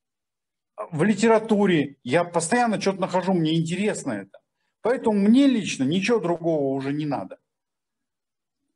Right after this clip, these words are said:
Я, э, кайфую от того, что я могу применить программу в своей жизни,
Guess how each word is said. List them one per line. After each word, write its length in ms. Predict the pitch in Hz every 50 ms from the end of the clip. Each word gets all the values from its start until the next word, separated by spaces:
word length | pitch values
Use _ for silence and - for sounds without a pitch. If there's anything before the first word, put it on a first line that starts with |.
| _ _ _ _ _ _ -
Я, 480 | 131 180 214 220 220 214 220 - - _ _ _ _ _
э, 400 | - 139 147 151 156 156 156 156 156 - - _ _ _ _ _
кайфую 640 | - 202 214 202 208 - 240 254 254 233 214 196
от 140 | 185 185 -
того, 260 | - 214 226 247 254
что 180 | 226 - - 190
я 140 | 185 190 196
могу 260 | 190 190 185 190 202
применить 520 | - - 208 208 202 202 202 202 190 196 -
программу 520 | 196 196 185 185 202 208 208 202 202 190
в 60 | 160
своей 340 | - - 185 190 196 196 196
жизни, 560 | 180 175 208 240 220 175 170 156 135 113 -